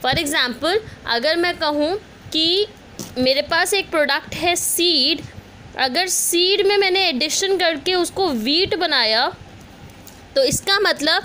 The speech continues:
seed मेरा कैसा है? Intermediate good।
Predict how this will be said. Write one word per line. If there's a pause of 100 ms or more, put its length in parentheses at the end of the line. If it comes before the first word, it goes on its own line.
(300)
seed
मेरा
कैसा
है? (480)
Intermediate
good।